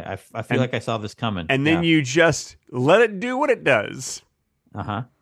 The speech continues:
Speaker 2: You
Speaker 1: That's
Speaker 2: just
Speaker 1: pretty similar. I'm, I'm
Speaker 2: just
Speaker 1: detecting a theme in your, uh,
Speaker 2: just
Speaker 1: ideas here.
Speaker 2: does its
Speaker 1: Yeah.
Speaker 2: thing.
Speaker 1: Yeah, yeah.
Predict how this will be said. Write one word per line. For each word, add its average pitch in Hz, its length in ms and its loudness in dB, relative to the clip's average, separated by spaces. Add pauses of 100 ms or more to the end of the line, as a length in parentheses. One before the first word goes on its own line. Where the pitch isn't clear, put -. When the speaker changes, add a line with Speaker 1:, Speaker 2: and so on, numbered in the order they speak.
(520)
Speaker 2:
You 127 60 -8
Speaker 1:
That's 131 120 -2
Speaker 2:
just 160 100 4
Speaker 1:
pretty 147 160 0
similar. 123 240 -2
I'm, 110 220 -2
I'm 135 120 -2
Speaker 2:
just 131 100 0
Speaker 1:
detecting 151 420 -2
a 123 40 -2
theme 131 360 -2
in 110 100 -2
your, 98 300 -2
uh, 92 240 -2
Speaker 2:
just 101 160 -4
Speaker 1:
ideas 98 340 -4
here. 87 200 -8
Speaker 2:
does 247 260 -2
its 262 220 -10
Speaker 1:
Yeah. - 80 -4
Speaker 2:
thing. 127 400 2
Speaker 1:
Yeah, 101 140 -10 (720)
yeah. 92 180 -4